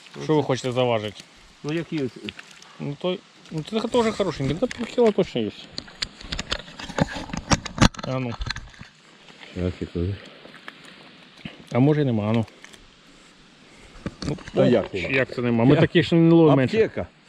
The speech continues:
Speaker 1: П'ятсот двадцять.
Speaker 2: Аптека.
Speaker 1: П'ятсот двадцять.
Speaker 2: Аж
Speaker 1: Огонь.
Speaker 2: два. Да.
Speaker 1: Огонь.
Speaker 2: А, ну,
Speaker 1: Да,
Speaker 2: ти-
Speaker 1: так давайте його
Speaker 2: Да,
Speaker 1: туди.
Speaker 2: давайте. І цього. А ти накрутив на себе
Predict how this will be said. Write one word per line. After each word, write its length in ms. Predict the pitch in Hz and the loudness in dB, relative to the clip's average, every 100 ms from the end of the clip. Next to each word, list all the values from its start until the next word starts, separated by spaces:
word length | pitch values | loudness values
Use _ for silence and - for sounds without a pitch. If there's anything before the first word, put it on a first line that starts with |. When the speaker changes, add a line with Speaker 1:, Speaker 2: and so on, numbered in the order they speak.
| - | -2
Speaker 1:
П'ятсот 280 | 156 196 170 | 2 2 4
двадцять. 420 | 165 - 113 - | 4 2 -4 -4
Speaker 2:
Аптека. 640 | 160 190 - 233 233 120 - _ _ - | -2 -2 -2 -2 0 -4 -6 _ _ -6
Speaker 1:
П'ятсот 260 | 135 170 | -2 0
двадцять. 420 | 160 147 - 143 - | 2 2 0 -8 -2
Speaker 2:
Аж 140 | 131 | 2
Speaker 1:
Огонь. 160 | 131 139 | 6 6
Speaker 2:
два. 260 | 143 127 117 - - - 117 | 4 2 0 -6 -20 -12 -4
Да. 240 | 147 139 | 2 4
Speaker 1:
Огонь. 340 | 147 139 127 - _ - - - - - - - - - | 6 4 2 0 _ -18 -18 -20 -20 -20 -20 -20 -20 -8
Speaker 2:
А, 120 | - 175 160 - - - | -4 -2 -4 -8 -20 -12
ну, 220 | 339 480 - - | -6 -4 -6 -4
Speaker 1:
Да, 200 | - 147 | 2 2
Speaker 2:
ти- 80 | 170 | 4
Speaker 1:
так 180 | 170 175 | 4 4
давайте 340 | 208 202 202 | 4 4 4
його 180 | 180 175 | 4 4
Speaker 2:
Да, 60 | |
Speaker 1:
туди. 320 | 175 165 135 107 | 2 2 0 0
Speaker 2:
давайте. 340 | 135 135 - 127 - - | -6 -12 -12 -14 -14 -20
І 20 | 156 180 | -14 -8
цього. 140 | 143 143 - - - - - - - | -8 -8 -12 -14 -14 -20 -20 -16 -12
А 80 | - | -12
ти 140 | - 175 | -6 -4
накрутив 720 | 156 147 - 147 147 156 143 | -4 -6 -10 -12 -6 -6 -4
на 80 | 143 | -4
себе 320 | 180 147 | -2 -2